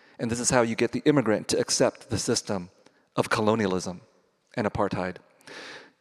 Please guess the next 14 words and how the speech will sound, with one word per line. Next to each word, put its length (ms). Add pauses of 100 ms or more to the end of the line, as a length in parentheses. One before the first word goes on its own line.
(400)
I 140
don't 140
think 160
that's 180
a 60
lot 260
different 340
than 100
what 80
happens 320
in 100
the 60
United 300
States. 420